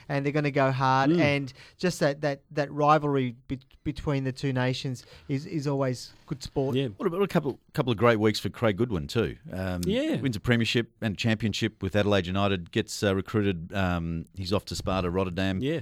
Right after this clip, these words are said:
Speaker 3: in the Netherlands, and now he's, um, getting his, uh, third cap for the
Speaker 2: You know, I,
Speaker 3: Socceroos.
Speaker 2: I was watching him play earlier in the season, and I didn't say it out aloud because I thought I'd get ridiculed,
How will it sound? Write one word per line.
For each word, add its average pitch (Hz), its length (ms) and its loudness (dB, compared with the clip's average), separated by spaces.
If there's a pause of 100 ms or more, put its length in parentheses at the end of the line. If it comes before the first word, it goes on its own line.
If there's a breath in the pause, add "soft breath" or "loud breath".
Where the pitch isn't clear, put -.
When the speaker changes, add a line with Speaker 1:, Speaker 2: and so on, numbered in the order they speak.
Speaker 3:
in 87 120 -6
the 90 80 -2
Netherlands, 92 500 -2
and 92 80 -4
now 98 320 0
he's, 98 460 -6
um, 95 400 -2 (200)
getting 107 220 -2
his, 95 380 -2
uh, 98 140 2
third 107 280 -2
cap - 240 -12
for - 100 -12
the 247 60 -2
Speaker 2:
You 254 80 4
know, 262 140 4
I, 247 80 2
Speaker 3:
Socceroos. 214 220 -6
Speaker 2:
I - 20 0
was 220 180 0
watching 226 280 -2
him 180 80 2
play 165 420 2
earlier 147 240 4
in 135 80 2
the 127 80 -2
season, 131 480 0
and 131 120 2
I 143 120 2
didn't 196 300 -4
say 139 360 0
it 131 60 2
out 127 80 0
aloud 123 320 0
because 117 200 -6
I 120 60 0
thought 131 220 -2
I'd 117 80 -2
get 110 160 -6
ridiculed, 117 500 -4